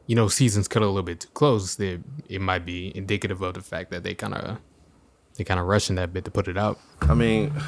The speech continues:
Speaker 2: I would hope that the studio would just know what they doing. <laughs>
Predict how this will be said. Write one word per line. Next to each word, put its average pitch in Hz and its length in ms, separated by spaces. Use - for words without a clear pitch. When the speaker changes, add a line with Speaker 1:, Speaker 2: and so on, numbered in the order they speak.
Speaker 2:
I 127 120
would 104 100
hope 113 180
that 104 80
the 95 60
studio 107 340
would 98 120
just 92 180
know 95 320
what 101 200
they 90 120
doing. 95 300
<laughs> 147 240